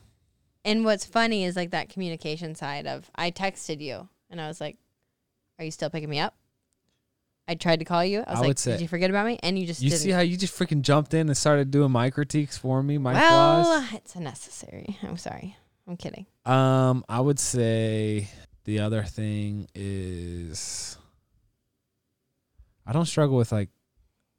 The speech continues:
Speaker 2: overbearing, I don't think, or being too anxious or s-, like, s-, like, O C D about stuff. Maybe I'm the opposite, where it's like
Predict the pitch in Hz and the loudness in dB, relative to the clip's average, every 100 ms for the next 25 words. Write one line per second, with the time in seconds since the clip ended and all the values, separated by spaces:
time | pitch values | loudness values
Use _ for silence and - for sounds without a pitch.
0 | _ 104 101 90 82 98 104 104 90 90 | _ -4 -4 -4 -4 -2 -2 -2 -2 -2
1 | - - 92 92 - - - _ _ _ | -4 -6 -2 -2 -6 -14 -20 _ _ _
2 | 87 87 82 90 90 87 87 - - 90 | -8 -6 -4 -4 -2 -4 -6 -10 -8 -6
3 | 87 - 92 - 85 78 - - _ _ | -6 -8 -10 -10 -12 -12 -14 -16 _ _
4 | 90 85 _ _ _ _ _ _ _ _ | _ -20 _ _ _ _ _ _ _ _
5 | _ _ _ - 85 90 92 95 85 87 | _ _ _ -16 -10 -6 -4 -6 -6 -4
6 | 95 98 - 95 95 95 _ _ _ _ | -2 -4 -6 -6 -6 -8 _ _ _ _
7 | _ _ _ 104 120 117 101 76 80 92 | _ _ _ -4 0 0 0 -2 -4 -4
8 | 113 - 127 - 92 90 - 82 - | -4 -2 -2 -4 -6 -8 -8 -12 -12